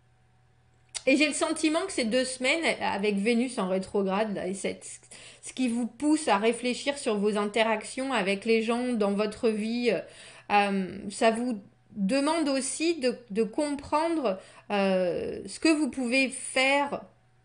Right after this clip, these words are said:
entre guillemets, de, de, de concret avec, avec vos envies au niveau, euh,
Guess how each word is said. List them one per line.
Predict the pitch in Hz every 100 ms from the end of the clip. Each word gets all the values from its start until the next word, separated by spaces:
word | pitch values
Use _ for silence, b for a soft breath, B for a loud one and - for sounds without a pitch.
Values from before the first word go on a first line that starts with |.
| _ _ _ _ _ _
entre | 220 220 226
guillemets, | 220 233 240 254 254 247 - - 196 - - - - - _ _ 202
de, | 185 190
de, | 175 175 180
de | 185
concret | 220 247 240 - 262 254
avec, | 214 180 220 220 175 - B B B
avec | - 214 240 233
vos | 233 254 240
envies | 240 247 233 262 285
au | 214
niveau, | 208 226 220 262 262
euh, | 180